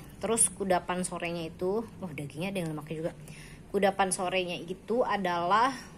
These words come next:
eh, crackers gitu. Malamnya makan, ma-, yang ini juga paketnya ini, terus malemannya lagi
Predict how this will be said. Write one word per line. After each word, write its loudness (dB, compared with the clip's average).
eh, -2
crackers 2
gitu. 4
Malamnya 2
makan, 2
ma-, -2
yang 0
ini 2
juga 2
paketnya -2
ini, -2
terus -2
malemannya 2
lagi 0